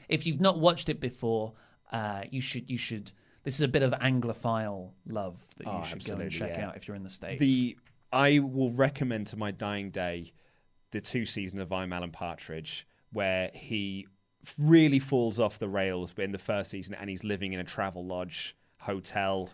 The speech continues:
Speaker 1: That's the one. That was my first exposure to Partridge.
Speaker 2: Yeah.
Speaker 1: Yeah.
Speaker 2: And then, but then the second season, when things are starting to get a little bit better for him
Speaker 1: <laughs>
Speaker 2: and he's bouncing back 'cause he's got a book and he's now living in a motorhome next door to his house being rebuilt, and he's got this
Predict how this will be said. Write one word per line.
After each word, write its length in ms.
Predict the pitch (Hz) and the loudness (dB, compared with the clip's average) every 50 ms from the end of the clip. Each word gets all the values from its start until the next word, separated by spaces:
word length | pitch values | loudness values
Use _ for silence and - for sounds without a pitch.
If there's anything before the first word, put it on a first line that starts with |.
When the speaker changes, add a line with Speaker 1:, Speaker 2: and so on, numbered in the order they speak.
| - - _ - - _ _ | -16 -20 _ -20 -20 _ _
Speaker 1:
That's 260 | - 151 160 156 - - | 4 4 4 2 0 -2
the 100 | 139 123 | -2 0
one. 300 | 120 123 117 104 104 104 | 0 0 0 -2 0 2
That 180 | - 156 156 | 2 2 4
was 140 | 156 139 127 | 2 2 4
my 120 | 143 139 | 2 2
first 380 | 131 139 - 135 123 117 - - | 2 4 4 4 4 2 0 -6
exposure 480 | - - - - 110 104 98 95 92 90 | -10 -12 -10 -8 -6 -6 -6 -8 -10 -12
to 120 | - - | -14 -16
Partridge. 460 | - 92 90 85 76 - - - 120 | -14 -14 -14 -14 -12 -12 -12 -6 -4
Speaker 2:
Yeah. 260 | 110 104 95 92 87 - - | -2 -2 -2 -2 -4 -8 -6
Speaker 1:
Yeah. 100 | - 139 | -4 0
Speaker 2:
And 60 | 139 | 2
then, 120 | 147 143 131 | 2 4 4
but 100 | 151 147 | 4 4
then 120 | 147 143 | 6 4
the 80 | 139 135 | 6 6
second 300 | - 170 160 - 147 127 | 6 6 6 6 2 0
season, 280 | 127 120 110 110 120 | 0 -2 -2 -2 -2
when 140 | 113 117 117 | -2 -2 -2
things 180 | - 131 120 113 | -2 -2 -2 -4
are 60 | 117 | -4
starting 280 | - - 151 147 139 | -2 0 0 0 0
to 60 | 127 - | 0 0
get 120 | 139 127 | 0 2
a 40 | 127 | 4
little 160 | 135 135 131 | 4 4 4
bit 160 | 135 131 127 | 2 0 4
better 220 | - 156 165 156 135 | 4 6 6 6 4
for 300 | - - 110 101 98 - | 2 0 0 2 2 2
him 200 | - 98 120 139 | 2 2 2 2
Speaker 1:
<laughs> 180 | 175 170 - - | 0 0 -2 -2
Speaker 2:
and 80 | - 127 | 0 0
he's 120 | 123 117 | 0 2
bouncing 480 | - - 160 165 170 156 - 143 131 123 | 4 4 6 6 4 2 0 0 0 2
back 300 | 113 - 165 151 - 160 | 4 4 4 4 4 2
'cause 140 | - 127 110 | -2 -2 0
he's 140 | 117 113 - | 0 2 4
got 140 | 143 135 | 4 4
a 60 | 117 117 | 4 2
book 520 | - - 160 117 117 - - - - - - - - - - _ _ _ _ - | 4 4 4 4 4 2 -2 -8 -10 -10 -14 -20 -20 -20 -20 _ _ _ _ 2
and 520 | 127 131 123 117 120 120 120 117 - - - _ _ _ | 4 4 4 4 2 0 0 -2 -4 -6 -10 _ _ _
he's 360 | - - 143 131 131 123 - | -4 0 2 2 2 2 2
now 200 | 135 135 131 131 | 4 4 4 4
living 380 | 131 127 127 120 120 120 120 120 | 6 4 4 4 4 0 0 -2
in 120 | 117 127 | -2 -2
a 60 | 123 | 0
motorhome 760 | 120 127 139 147 139 - 135 117 107 110 101 98 98 98 101 104 - _ _ _ | 4 6 6 6 6 4 2 2 2 2 2 0 0 -2 -4 -8 -10 _ _ _
next 380 | 117 117 131 131 131 - - - | 0 2 2 2 2 -2 -2 0
door 160 | 127 117 113 | 0 0 0
to 100 | - 107 | 0 -2
his 140 | 101 95 - | -4 -2 -2
house 200 | 123 117 107 - | -2 -4 -2 -4
being 220 | - 110 107 104 | -4 -6 -4 -2
rebuilt, 460 | 104 104 104 78 104 104 104 104 - - | -2 -2 0 0 0 0 0 0 -4 -6
and 80 | 110 | -6
he's 80 | 101 92 | -6 -6
got 160 | - - - | -6 -8 -10
this 140 | 107 98 | -10 -12